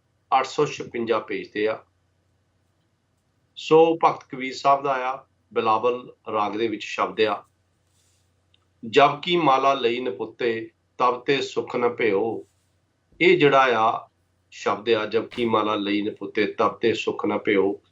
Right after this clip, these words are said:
ਇਹਦੇ ਅਰਥ ਕੀਤੇ ਉਹਨਾਂ ਨੇ ਵੀ ਮਾਲਾ ਜਿਹੜੀ ਆ, ਆਜ਼ਾਦੀ ਮਾਲਾ ਫੜ ਲਈ ਆ, ਇਸ ਤਰੀਕੇ ਨਾਲ ਕੀਤੇ, ਕਿਉਂਕਿ mostly ਟੀਕਿਆਂ ਦੇ ਵਿੱਚ ਅਰਥ ਏਦਾਂ ਹੀ ਆ। ਪਰ ਆਪਾਂ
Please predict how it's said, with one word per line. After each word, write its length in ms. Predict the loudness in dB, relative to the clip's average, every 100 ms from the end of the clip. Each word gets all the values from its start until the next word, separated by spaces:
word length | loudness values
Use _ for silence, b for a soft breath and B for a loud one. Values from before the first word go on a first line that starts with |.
| _ b b _ _ 4
ਇਹਦੇ 640 | 6 8 6 6 2 -6 _ _ 0 0
ਅਰਥ 180 | 0 -8
ਕੀਤੇ 300 | -16 -16 -8
ਉਹਨਾਂ 220 | -4 -2 0
ਨੇ 120 | -2
ਵੀ 140 | -2
ਮਾਲਾ 440 | -2 0 2 4 2
ਜਿਹੜੀ 320 | 0 -4 -2
ਆ, 80 | -2
ਆਜ਼ਾਦੀ 440 | -2 -4 -4 -6
ਮਾਲਾ 300 | -2 0 0
ਫੜ 220 | -2 -4
ਲਈ 220 | -2 -2
ਆ, 220 | -2 -4 -10 _ B B B _ _ _ _ _ _ _ _ _ _ 2
ਇਸ 200 | 2 2
ਤਰੀਕੇ 300 | 0 0 4
ਨਾਲ 160 | 4 2
ਕੀਤੇ, 260 | -2 -2
ਕਿਉਂਕਿ 280 | 2 0 0
mostly 840 | 0 2 2 -2 -4 -2 -2 -4 -8
ਟੀਕਿਆਂ 380 | -8 -2 0 2
ਦੇ 80 | 2
ਵਿੱਚ 240 | -2 -2
ਅਰਥ 360 | 0 0 0 -10 -8
ਏਦਾਂ 260 | -6 -4
ਹੀ 180 | -6 -8
ਆ। 80 | -10
ਪਰ 180 | 0 2
ਆਪਾਂ 560 | 2 2 2 2 -2